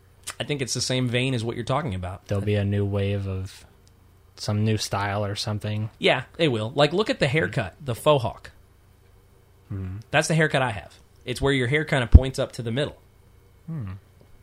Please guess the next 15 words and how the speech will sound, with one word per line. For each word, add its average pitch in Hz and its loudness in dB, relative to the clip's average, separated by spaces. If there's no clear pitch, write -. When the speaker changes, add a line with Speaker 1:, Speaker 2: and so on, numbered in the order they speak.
Speaker 1:
That's 139 2
new. 175 0
That's, 110 -6
like, 180 -4
the 165 -8
last 151 -6
Speaker 2:
That's - -10
what 139 2
Speaker 1:
five 123 0
Speaker 2:
it's 117 -4
Speaker 1:
years. 147 -8
Speaker 2:
called? 131 -4
Speaker 1:
A 107 -8
faux 151 0
hawk. 76 -10